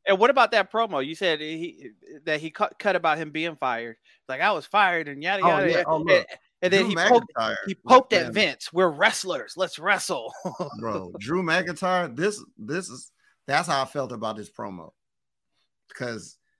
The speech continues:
Speaker 2: his promo was, was off the meat rack. It was too good. And, you know, honestly, Kevin Owens was just as good, if not better.
Speaker 1: Yeah, I would
Speaker 2: Like,
Speaker 1: say, I,
Speaker 2: Kevin
Speaker 1: Tim, in my opinion, the promo got better when Kevin came out.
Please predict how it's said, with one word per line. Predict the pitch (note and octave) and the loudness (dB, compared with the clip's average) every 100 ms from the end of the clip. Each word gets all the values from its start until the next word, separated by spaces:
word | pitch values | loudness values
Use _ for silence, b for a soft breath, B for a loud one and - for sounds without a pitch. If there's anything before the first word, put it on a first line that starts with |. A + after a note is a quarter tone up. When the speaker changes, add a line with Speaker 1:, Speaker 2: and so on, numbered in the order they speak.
| _ _ - | _ _ -6
Speaker 2:
his | E3+ E3+ | -4 -4
promo | - D3 C3 A#2+ | -6 -4 -4 -6
was, | G#2 G2 F2 F2+ | -8 -10 -14 -18
was | F#2+ F#2+ - | -18 -16 -10
off | A#2+ B2 - | -6 -6 -10
the | G2+ | -10
meat | A#2+ A#2+ | -10 -10
rack. | G2 F2+ - _ _ - | -12 -14 -16 _ _ -6
It | D#3 | -4
was | C#3+ C#3 | -4 -8
too | - D3+ A#2 | -6 -6 -6
good. | G#2+ F#2 - - _ _ _ _ _ _ _ E3+ | -8 -10 -14 -20 _ _ _ _ _ _ _ 0
And, | E3+ D#3+ | 2 2
you | F#3 | 0
know, | F#3+ | 0
honestly, | D3 A3+ A3 E3 D3+ | 2 2 2 -2 -4
Kevin | - F3+ F#3+ D#3+ | 0 0 2 2
Owens | G#3+ A#3+ D#3+ C3+ | 2 0 -2 -6
was | C3 | -8
just | F#2 C#3 E3 D3 | -6 -4 -4 -6
as | B2 | -6
good, | C#3+ G3 A#2+ | -2 0 -2
if | C3 B2 | -6 -4
not | C#3+ C#3 A2+ | -4 -4 -4
better. | C#3 F3 F#2 _ _ _ _ _ b b b b | -4 -4 -6 _ _ _ _ _ b b b b
Speaker 1:
Yeah, | F#3 F#3+ | 2 4
I | A#3+ | 6
would | - | 4
Speaker 2:
Like, | |
Speaker 1:
say, | A3+ | 4
I, | F3+ | 4
Speaker 2:
Kevin | C4 - | 0 0
Speaker 1:
Tim, | A#3+ G#3+ - _ - | 2 2 0 _ -2
in | G#3 | 4
my | A#3 C4+ | 6 4
opinion, | B3 G#3+ F#3 | 0 -4 -6
the | |
promo | - A3+ A3 F#3+ | -4 -2 0 2
got | F3 D3 | 2 2
better | E3+ F#3 | 0 0
when | C#3+ C#3 | -2 -6
Kevin | - D3+ B2 | -6 -8 -8
came | C3 B2+ | -10 -10
out. | A2+ | -12